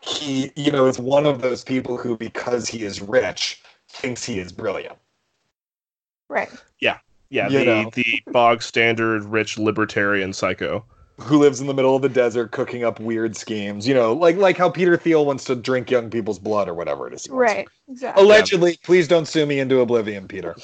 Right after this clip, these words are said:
Speaker 1: Yeah, I mean, everything about him, like, even the way his beard is sculpted seems
Speaker 2: <laughs>
Speaker 1: like a, you know, like a, a perfect satirization of that kind of Burning Man libertarian.
Speaker 2: Right, and the vests.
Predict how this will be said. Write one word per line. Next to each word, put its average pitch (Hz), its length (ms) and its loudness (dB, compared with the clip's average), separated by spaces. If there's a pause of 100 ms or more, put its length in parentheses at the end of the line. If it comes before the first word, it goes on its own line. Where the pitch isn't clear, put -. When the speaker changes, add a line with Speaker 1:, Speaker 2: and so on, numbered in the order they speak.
Speaker 1:
Yeah, 214 340 6
I 175 60 -2
mean, 196 220 2
everything 208 420 2
about 165 300 4
him, 151 60 0
like, 120 200 -4
even 175 240 0
the 170 80 4
way 147 180 4
his 127 220 -4
beard 120 600 0
is 90 120 -8
sculpted 92 600 -8
seems - 480 0
Speaker 2:
<laughs> 453 220 -2
Speaker 1:
like - 140 -2
a, - 0 - (260)
you 127 80 0
know, 110 100 -2
like 98 160 -4
a, 95 300 -2
a 104 100 -4
perfect - 600 -2
satirization 92 840 -2
of 80 120 -10
that 76 180 -4
kind 80 240 -6
of 95 340 -12
Burning 87 420 -2
Man 82 400 -6
libertarian. 80 840 -4
Speaker 2:
Right, 220 480 -4
and 247 120 -2
the 233 60 0
vests. - 760 -4